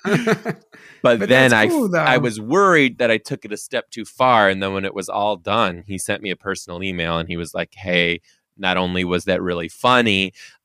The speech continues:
Speaker 2: um, y-, our teachers really needed it, really appreciate ha-,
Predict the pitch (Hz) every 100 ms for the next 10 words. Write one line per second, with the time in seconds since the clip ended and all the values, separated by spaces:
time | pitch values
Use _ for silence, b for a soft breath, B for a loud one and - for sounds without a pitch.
0 | 98 95 87 85 82 - _ _ _ _
1 | _ _ _ - 113 - 98 92 117 95
2 | 87 92 92 92 92 90 87 87 85 92
3 | 95 90 - 95 - 87